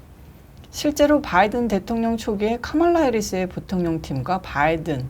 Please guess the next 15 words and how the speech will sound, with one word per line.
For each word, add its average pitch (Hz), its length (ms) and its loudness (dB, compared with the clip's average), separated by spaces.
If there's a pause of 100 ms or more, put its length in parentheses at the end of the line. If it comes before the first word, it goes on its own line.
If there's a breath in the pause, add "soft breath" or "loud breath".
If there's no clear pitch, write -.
(240)
백악관 170 540 -2
팀 254 220 -6
간의 180 320 0
불화와 151 600 0
알력이 147 540 -2
존재했습니다. 147 800 -4 (580 loud breath)
그녀는 156 320 -2
부통령 175 580 0
역할보다 143 760 0
못한 143 680 -4
꼭두각시 262 760 -2
역할로만 147 640 -2
충실하게 151 880 -4
시작을 165 360 -4
했는데요. 165 480 -2